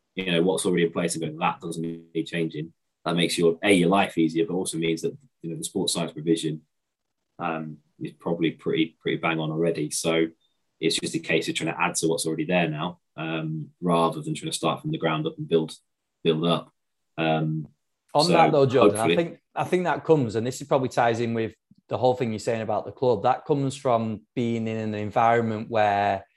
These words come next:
Speaker 2: y-, you've got that backing and you've got that trust, isn't it? Because you
Speaker 1: Mm.
Speaker 2: don't have to go in and you don't have to sort of prove yourself.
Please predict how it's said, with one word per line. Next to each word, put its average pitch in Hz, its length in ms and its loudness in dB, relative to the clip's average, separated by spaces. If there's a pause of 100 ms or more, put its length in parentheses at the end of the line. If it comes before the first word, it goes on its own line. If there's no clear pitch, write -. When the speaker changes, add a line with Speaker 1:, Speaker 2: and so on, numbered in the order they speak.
(800)
Speaker 2:
y-, - 160 -14 (100)
you've 120 360 -2
got 127 240 4
that 123 240 2
backing 127 400 -2
and 123 120 -2
you've 110 120 -4
got - 180 0
that - 220 -4
trust, 139 400 0
isn't 127 180 -4
it? 143 180 -4
Because 127 280 -6
you 120 80 0
Speaker 1:
Mm. 165 40 -2
Speaker 2:
don't 135 220 4
have 127 160 -2
to 123 80 -6
go 117 240 4
in 117 140 2
and 107 100 -4
you 104 60 -6
don't 117 180 0
have - 140 -10
to - 80 -16
sort - 260 -4
of - 100 -20
prove 123 440 0
yourself. 110 640 -6